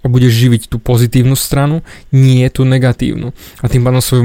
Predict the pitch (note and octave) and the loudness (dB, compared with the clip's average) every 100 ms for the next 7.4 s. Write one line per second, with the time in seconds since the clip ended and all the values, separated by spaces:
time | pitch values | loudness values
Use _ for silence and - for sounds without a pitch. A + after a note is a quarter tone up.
0 | A#2+ C3+ - D#3 C3 B2 B2+ A#2+ - C3 | 2 0 0 0 0 0 0 -2 -2 -2
1 | B2 B2+ B2 B2 A#2 A#2 E3+ - - - | 0 2 2 2 0 0 0 -2 -6 -10
2 | - - - - - _ _ - C3 C3 | -12 -20 -20 -20 -20 _ _ -4 0 0
3 | - B2+ A#2+ B2+ C3+ D3+ A#2+ D#3+ D3 A#2+ | 0 -2 0 0 2 0 2 2 2 2
4 | D#3 C3 - - _ _ C#3+ D#3+ C3+ B2 | 0 -2 -8 -14 _ _ 0 2 2 0
5 | C3 B2 B2+ A#2+ B2+ D3 - E3+ E3+ - | -2 0 2 2 2 0 0 0 0 0
6 | E3+ A2 - - - - A#2+ D3+ D#3+ D3+ | -2 -4 -10 -20 -16 -2 0 0 -2 -2
7 | C#3 C#3 F3 A#2 | 0 0 0 -2